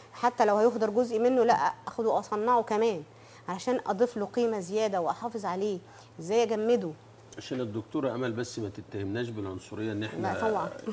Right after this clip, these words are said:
Speaker 2: مسؤولة، مسؤولة في وزارة الزراعة هي اللي بتتكلم. أنا عاوز أسألك كاستشارية تغذية علاجية أمام الله وكطبيبة في النهاية وأم، وأنا أعرف إن الطبيب عنده حاجة اسمها ال-، الميديسين ديزيز، عارفة يعني ال-،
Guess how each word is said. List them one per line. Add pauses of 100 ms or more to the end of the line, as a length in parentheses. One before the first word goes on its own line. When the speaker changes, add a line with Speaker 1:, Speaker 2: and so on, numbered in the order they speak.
(120)
Speaker 2:
مسؤولة،
مسؤولة
في
وزارة
الزراعة
هي
اللي
بتتكلم. (100)
أنا
عاوز
أسألك
كاستشارية
تغذية
علاجية
أمام
الله
وكطبيبة
في
النهاية (420)
وأم، (1400)
وأنا
أعرف
إن
الطبيب
عنده
حاجة
اسمها
ال-،
الميديسين
ديزيز،
عارفة
يعني
ال-،